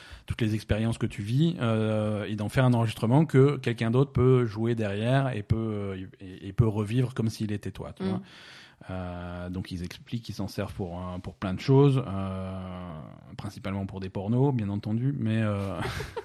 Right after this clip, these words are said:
Speaker 1: <laughs> mais, mais du coup voilà, c'est un truc, c'est un truc qui a une, qui a une place, euh, dans le jeu et qui va te permettre de,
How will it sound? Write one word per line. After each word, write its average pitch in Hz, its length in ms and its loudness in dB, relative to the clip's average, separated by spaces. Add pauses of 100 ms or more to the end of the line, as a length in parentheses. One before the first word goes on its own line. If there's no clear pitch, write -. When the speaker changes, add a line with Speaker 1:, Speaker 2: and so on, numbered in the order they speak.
(200)
Speaker 1:
<laughs> - 260 -8 (840)
mais, 113 280 2
mais 120 120 6
du 143 80 6
coup 190 120 2
voilà, 151 200 10
c'est 135 100 6
un 123 80 8
truc, 160 300 2 (100)
c'est 131 140 0
un 117 60 4
truc 156 160 0
qui 131 80 4
a 113 40 4
une, 113 200 4
qui - 100 -6
a 104 60 0
une 98 80 0
place, 131 440 4
euh, 104 280 -2
dans 104 140 0
le 107 100 0
jeu 151 440 6
et 107 200 -2
qui - 120 -8
va 107 120 -2
te - 80 -6
permettre 104 760 -2
de, 95 760 -8